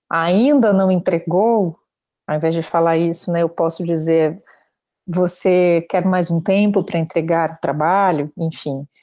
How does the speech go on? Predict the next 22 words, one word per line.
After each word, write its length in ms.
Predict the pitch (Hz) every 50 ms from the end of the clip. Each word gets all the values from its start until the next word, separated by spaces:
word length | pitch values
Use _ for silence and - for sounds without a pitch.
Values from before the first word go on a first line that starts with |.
| _ _ _ _ _ -
coisas 440 | - 190 190 190 185 190 190 185 -
que 160 | - - -
a 60 | 185
comunicação 580 | 185 - 196 190 185 180 175 196 180 - - 190
efetiva, 1000 | 170 - 180 170 - - - 202 196 196 202 202 196 180 180 170 170 160 156 151
não 220 | 175 175 175 175
violenta, 1000 | 170 180 170 160 160 170 185 196 202 196 190 180 170 - 180 170 160 151 156 - _ _ _ _ _ _ _ _ _ _ -
é, 100 | - 165 165 - _
traz 480 | - - 180 170 180 208 240 240 - -
pra, 400 | - 208 196 180 170 165 170 175 - _ _ _ _ _ -
pra 140 | - 190 170
comunicação 840 | - - 185 185 175 170 170 170 - 175 165 - - - 180 175
ficar 540 | 170 - - - - - 170 160 151 - - _ _ _ _ _ _ _ _ _ _ -
melhor 560 | 196 190 190 175 170 165 170 175 196 233 233
entre 240 | 202 180 - - 165
as 100 | 160 -
pessoas. 800 | - 165 156 - - - - 170 170 185 214 254 269 262 269 - -
E 80 | 208
você 260 | 185 185 196 185 - 190
tá 140 | - 196
falando 480 | 190 - 208 185 185 185 180 175 - 175
também 640 | - - 185 180 175 165 175 175 180 190 196 202